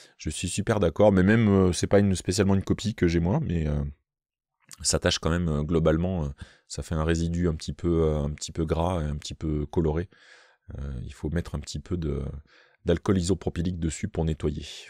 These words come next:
Avec un petit coup de, moi j'ai une petite brosse à dents dédiée à ça. Euh, je vais vous montrer, hop, pour la suite, ceux qui avaient suivi mes galères, mes nombreuses galères bien sûr, ça fait marrer tout le monde. J'avais fini par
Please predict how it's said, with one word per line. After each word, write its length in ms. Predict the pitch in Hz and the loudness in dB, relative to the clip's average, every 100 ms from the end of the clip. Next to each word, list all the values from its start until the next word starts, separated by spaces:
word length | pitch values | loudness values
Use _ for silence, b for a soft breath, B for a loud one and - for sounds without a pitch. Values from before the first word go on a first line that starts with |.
| _ _ - | _ _ -12
Avec 200 | - - | -8 -6
un 20 | |
petit 140 | 67 - | -6 -6
coup 160 | - | -6
de, 60 | 80 | -6
moi 180 | - 78 | -4 -4
j'ai 80 | 76 | -4
une 80 | 67 | -4
petite 200 | - - | 0 2
brosse 260 | - 80 | 2 2
à 60 | 78 | 2
dents 120 | 80 | 2
dédiée 280 | 76 71 76 | 0 0 -2
à 60 | |
ça. 180 | - - - - B B B B B - | -2 -2 0 0 B B B B B 4
Euh, 380 | 127 131 127 123 | 8 8 8 8
je 160 | 117 | 8
vais 180 | 143 156 | 6 6
vous 160 | 147 143 | 6 4
montrer, 540 | 123 120 - 95 - - - | 0 -2 -2 -2 -4 -6 -4
hop, 500 | 135 - - - 80 - | 0 0 0 0 0 -2
pour 160 | - 170 | -4 -4
la 100 | 92 | -2
suite, 520 | - - 190 - 202 - - | -4 -6 -8 -8 -8 -8 -10
ceux 220 | - 110 | -12 -10
qui 120 | - | -10
avaient 140 | 87 | -8
suivi 560 | 85 - 80 76 85 - - - - - | -8 -8 -8 -8 -8 -10 -16 -20 -20 -12
mes 220 | 87 233 | -4 -4
galères, 480 | 196 71 101 156 - - - 82 | -2 -4 -4 -6 -10 -20 -14 -8
mes 140 | 80 | -6
nombreuses 500 | 73 82 85 107 85 | -6 -2 2 2 2
galères 320 | 80 80 95 | 0 2 2
bien 160 | 82 78 | -2 -4
sûr, 300 | - 107 - b b b b - | -4 -6 -6 b b b b -12
ça 160 | - | -10
fait 140 | - 80 | -8 -6
marrer 220 | 78 80 | -6 -6
tout 140 | - | -8
le 80 | 71 | -8
monde. 320 | 87 107 117 b b b b b - | -6 -6 -8 b b b b b -4
J'avais 640 | 101 123 113 127 131 131 | 4 4 4 4 4 0
fini 400 | - 113 117 127 | -2 -4 -4 -4
par 360 | 127 98 90 | -4 -4 -6